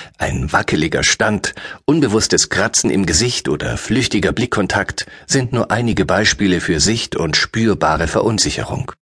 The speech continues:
Solch spontane Verhaltensweisen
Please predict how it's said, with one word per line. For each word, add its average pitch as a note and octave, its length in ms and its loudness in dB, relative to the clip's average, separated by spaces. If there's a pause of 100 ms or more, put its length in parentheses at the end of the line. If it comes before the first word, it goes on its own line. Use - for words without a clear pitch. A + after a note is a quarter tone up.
(440)
Solch G2 380 2
spontane A2 640 2
Verhaltensweisen G2+ 1040 0